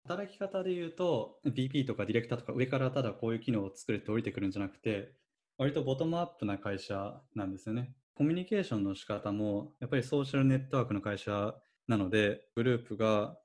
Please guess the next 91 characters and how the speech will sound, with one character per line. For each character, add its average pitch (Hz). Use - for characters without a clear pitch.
こ 120
う 113
有 131
機 135
的 131
に 131
必 -
要 175
で 180
あ 190
れ 185
ば 117
つ -
な 107
が 107
る 107
し、 107
必 -
要 131
な 147
け 143
れ 107
ば 101
コ -
ミ 110
ュ -
ニ 107
ケ 110
ー -
シ 110
ョ 104
ン 95
取 107
ら 104
な 104
い 95
し、 -
み 113
た 110
い 104
な 98
感 98
じ 101
で、 110
新 139
し 135
い -
機 123
能 104
を 92
作 -
る 104
っ -
て -
な 107
っ 107
た 107
時 101
に、 113
エ 117
ン 120
ジ 117
ニ 120
ア 113
が 123
今 113
あ 101
る 95
メ 107
ト 113
リ 98
ッ -
ク -
ス -
と 101
か 98
見 98
て、 104
あ、 104
こ -
う 113
い 113
う 110
機 117
能 107
が 98
必 -
要 98
だ 95
な。 107
っ 107